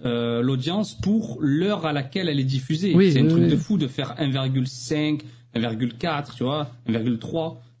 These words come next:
Speaker 1: C'est
Speaker 2: Attendez,
Speaker 1: énorme
Speaker 2: les gars,
Speaker 1: pour une
Speaker 2: c'est-à-dire que
Speaker 1: troisième heure.
Speaker 2: SmackDown, ça va passer à trois heures.
Speaker 1: Non, pas
Speaker 2: Je vous
Speaker 1: forcément.
Speaker 2: l'annonce, les gars.
Speaker 1: Pas forcément.
Speaker 2: C'est un
Speaker 1: Mais
Speaker 2: spoiler.
Speaker 1: non.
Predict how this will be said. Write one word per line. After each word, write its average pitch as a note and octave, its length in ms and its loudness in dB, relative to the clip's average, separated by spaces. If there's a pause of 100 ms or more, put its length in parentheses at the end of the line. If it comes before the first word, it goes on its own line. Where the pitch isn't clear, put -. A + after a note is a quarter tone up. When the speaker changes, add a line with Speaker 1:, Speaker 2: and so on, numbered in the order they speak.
Speaker 1:
C'est F3 100 6
Speaker 2:
Attendez, A3 160 4
Speaker 1:
énorme D#4+ 120 6
Speaker 2:
les G#3+ 100 8
gars, A#3 100 6
Speaker 1:
pour - 20 -
une A#3+ 60 6
Speaker 2:
c'est-à-dire G#3+ 220 6
que A3 40 -2
Speaker 1:
troisième G#3+ 260 6
heure. G3 60 -2
Speaker 2:
SmackDown, E3 480 4
ça - 140 -2
va C#3+ 100 4
passer C#3 240 4
à G3+ 80 6
trois C4 300 2
heures. A#3+ 260 -2 (760)
Speaker 1:
Non, G#2+ 300 -2
pas - 120 -2
Speaker 2:
Je D3+ 120 6
vous F3 200 6
Speaker 1:
forcément. C#4 200 6
Speaker 2:
l'annonce, A#3 200 4
les E3+ 100 6
gars. C3+ 240 2 (600)
Speaker 1:
Pas G2+ 80 -6
forcément. - 680 -6
Speaker 2:
C'est D#3+ 100 2
un G3+ 60 4
Speaker 1:
Mais F#3+ 60 4
Speaker 2:
spoiler. D4 320 2
Speaker 1:
non. - 160 -2